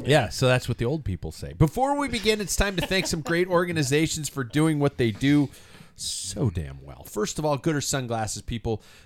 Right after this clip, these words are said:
Gooder has new shades specifically for cycling coming out, and in fact, there was an ad for 'em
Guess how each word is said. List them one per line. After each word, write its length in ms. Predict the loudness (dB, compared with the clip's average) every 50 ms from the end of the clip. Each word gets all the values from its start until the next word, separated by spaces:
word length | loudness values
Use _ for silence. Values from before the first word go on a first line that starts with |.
| -16 -6
Gooder 220 | -4 0 2 4
has 260 | 4 6 4 4 2 0
new 140 | -2 -2
shades 540 | -2 -2 -2 0 0 0 2 0 0 -2 -4
specifically 640 | -6 -4 -4 -4 -4 -4 -4 -4 -6 -4 -4 -4 -2
for 120 | -2 -4
cycling 460 | -4 -2 -2 -2 -2 -2 -4 -6 -6
coming 260 | -4 -4 -4 -4 -2
out, 140 | -4 -4 -2
and 80 | -2 -4
in 80 | -4
fact, 260 | -4 -6 -8 -8 -8 -8
there 80 | -8
was 140 | -6 -6 -6
an 100 | -6 -8 -10 -12
ad 320 | -10 -6 -6 -6 -6 -2
for 160 | -2 0 0
'em 140 | 0 0